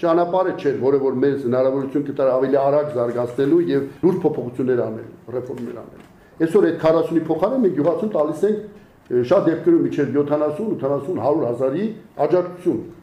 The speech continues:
բայց մենք գիտենք ինչ ենք տալիս և ինչ ենք պահանջելու։ Այսինքն, եթե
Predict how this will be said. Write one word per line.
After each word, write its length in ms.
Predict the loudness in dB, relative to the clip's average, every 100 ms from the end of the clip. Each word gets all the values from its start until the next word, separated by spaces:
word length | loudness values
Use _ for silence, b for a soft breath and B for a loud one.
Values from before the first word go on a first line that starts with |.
| -20 -20 -2
բայց 160 | 0 2
մենք 160 | 2 2
գիտենք 240 | 0 2
ինչ 140 | 0 0 -2
ենք 140 | 0
տալիս 280 | 2 2 0
և 80 | 0
ինչ 80 | -2 -4
ենք 100 | -6
պահանջելու։ 540 | -4 -4 -4 -6 -8 -14 B
Այսինքն, 240 | -2 2 4
եթե 180 | 4